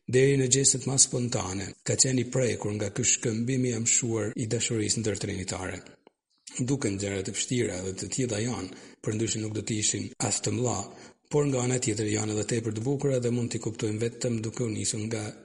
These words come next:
kuptimi i saktë edhe filozofikisht i termit dashuri. Por me qëllim që ne njerëzit ta vazhdonim misionin e dashurisë së Krishtit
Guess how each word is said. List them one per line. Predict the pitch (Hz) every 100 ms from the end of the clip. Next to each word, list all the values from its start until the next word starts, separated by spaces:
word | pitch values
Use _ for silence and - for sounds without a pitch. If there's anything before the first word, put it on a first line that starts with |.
| -
kuptimi | - 117 127 127 117 110 117
i |
saktë | - 135 104 98 147
edhe | 160
filozofikisht | - 110 110 104 104 110 - -
i | 131 -
termit | 104 95 98 - 123
dashuri. | 107 - 95 92 - - _ _
Por | - 156
me | 143
qëllim | 135 143 165 143
që | 127
ne | 143
njerëzit | 151 104 92 101 - -
ta | 117
vazhdonim | 113 104 143 127
misionin | 110 98 - 139 117
e | 104
dashurisë | 92 - 101 95 107
së | -
Krishtit | 90 - 110